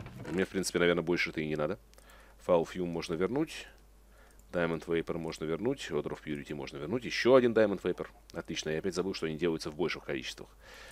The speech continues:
Ну ладно, слаймы, алмазы. Голд Наггеты тоже, я думаю, что вполне себе могут полежать здесь. И дыхание, дуновение магии. Так, а, каким образом сдерживать? А, мне же ещё Attuned Stone нужен.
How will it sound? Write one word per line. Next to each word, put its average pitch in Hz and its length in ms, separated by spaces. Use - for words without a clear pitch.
Ну - 100
ладно, 67 280
слаймы, 101 640
алмазы. 85 560
Голд 107 220
Наггеты 98 320
тоже, 76 220
я 73 60
думаю, 73 200
что 76 200
вполне 85 300
себе 85 180
могут 80 280
полежать 78 340
здесь. 67 380
И 78 80
дыхание, 78 400
дуновение 85 480
магии. 69 300
Так, - 320
а, 76 280
каким - 220
образом 110 320
сдерживать? 78 540
А, 101 260
мне 87 160
же 87 100
ещё 104 200
Attuned 107 260
Stone 139 340
нужен. 76 320